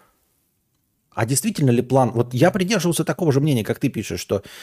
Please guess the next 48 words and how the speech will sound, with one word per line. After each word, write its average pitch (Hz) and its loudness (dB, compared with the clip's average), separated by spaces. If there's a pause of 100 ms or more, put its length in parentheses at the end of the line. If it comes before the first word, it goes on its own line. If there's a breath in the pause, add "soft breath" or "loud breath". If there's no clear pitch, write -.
(340 loud breath)
м, 117 0
наслушаешься 123 -2
сте-, 110 0
успешных 107 -2
бизнес-тренеров 107 0
и 95 -4
всех 104 -4
успешных 101 -6
людей, 107 2
у 135 4
них 135 0
всегда 117 -2
все 120 -4
план, 98 0
типа, 92 -4 (640 loud breath)
писать 117 2
книгу 175 4
нужно 107 2
иметь, 127 0
а, 98 0 (220)
полное 117 6
оглавление. 92 0 (800)
А 95 -4
может, 110 -2
и - 2
не 135 4
нужно? 156 2
Может, 104 -4
я 127 4
потому 135 0
что 131 0
я 127 4
не 123 4
могу 135 2
закончить 123 -2
этот 101 -2 (340 loud breath)
оглавление 110 2
и 107 0
не 110 0
начинаю 156 0
писать? - -4
Может, 92 -8
мне 117 -2
писать - -4
и - -18
похуям 180 2
на 120 0
план? 92 0